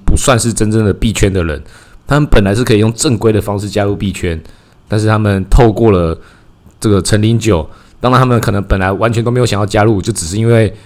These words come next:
喜欢这个网红，所以就是支持他，所以进来。那我猜也没有到太多，但确实事情发生之后就是很不光彩，都很不好看。那他们其实在那个前阵子有办一个拳上的这个拳击会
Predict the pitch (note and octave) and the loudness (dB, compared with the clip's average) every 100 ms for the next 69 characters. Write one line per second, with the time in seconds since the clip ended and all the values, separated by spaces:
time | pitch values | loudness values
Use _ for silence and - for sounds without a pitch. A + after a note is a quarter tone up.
0 | _ _ - - G#2+ G#2+ C3 C3 B2+ A#2 | _ _ -8 -2 2 4 2 2 2 4
1 | G2+ E2+ F#2 F2 F2 G2 B2 G2+ G2+ G#2+ | 2 0 -2 -4 -6 -8 -4 -2 -2 -4
2 | G#2 G#2+ B2+ A#2 G2+ G#2 G#2+ G#2 - - | -6 -6 -4 -2 -2 -2 -2 -4 -12 -20
3 | - - A#2 G2 - A2 E2+ D#2+ - - | -20 -4 -2 0 0 0 0 -2 -8 -4
4 | A#2 A2 G#2 F#2+ A2+ A2+ G#2+ F2 F#2+ G#2 | -2 -2 -2 0 2 4 2 0 0 -2
5 | G#2 G2+ G2+ G2 F#2 E2+ E2+ - _ - | 0 0 2 0 -2 -4 -6 -10 _ -20
6 | - _ - - _ _ _ - B2+ A#2 | -20 _ -20 -20 _ _ _ -4 -2 2
7 | C#3+ G#2+ G#2 - C3 G#2 G2+ A2 G#2+ G#2 | 4 4 0 0 0 0 -2 0 0 -2
8 | G2+ G2+ G2+ G2+ F#2+ F#2+ E2 F#2+ B2 A2+ | -4 -2 -2 -2 -4 -4 -2 -2 0 2
9 | A#2 A2+ E2 E2 A2 G2+ E2+ F#2 D2+ - | 0 0 -2 -2 -2 -2 0 -2 -2 -2
10 | F2+ D#2 - - - - _ _ _ _ | -2 -4 -14 -16 -20 -20 _ _ _ _
11 | - D3 D3+ C3 - A#2+ B2 C#3 C3+ C3+ | -4 0 2 0 0 -2 0 2 2 2
12 | A#2 - A#2 B2+ C#3+ G#2 G2+ E2+ - B2+ | 0 0 -2 0 0 0 -4 -6 -4 -2
13 | A#2+ A2 G2+ - - A2 C3 E3+ B2+ G2+ | -2 -4 -4 -2 0 0 0 2 2 0
14 | A2 A#2+ G2 G#2+ A2+ G#2 G2 C3+ G#2+ D#2+ | 0 0 0 -2 -2 -4 0 2 2 0